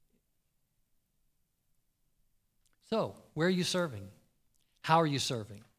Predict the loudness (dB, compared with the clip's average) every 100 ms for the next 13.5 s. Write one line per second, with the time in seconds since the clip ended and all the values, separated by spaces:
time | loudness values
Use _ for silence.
0 | _ _ _ _ _ _ _ _ -8 2
1 | 4 4 -2 -4 -6 -8 -14 -20 _ _
2 | _ _ -4 -2 -2 -2 -6 -6 -6 -6
3 | -6 -6 -8 -12 -18 -12 -8 -8 -8 -10
4 | -14 -20 _ _ _ _ _ _ _ _
5 | _ _ _ _ _ _ _ _ _ _
6 | _ _ _ _ _ _ _ _ _ 2
7 | 6 8 8 4 6 6 6 2 4 6
8 | 6 4 4 6 6 6 6 6 4 2
9 | 2 4 2 2 2 2 2 0 0 -2
10 | -2 -2 -4 -2 -2 0 -2 -4 -2 -2
11 | -2 -2 -2 -2 0 4 4 2 -2 -10
12 | -20 _ _ _ 4 6 8 8 10 10
13 | 8 6 6 4 4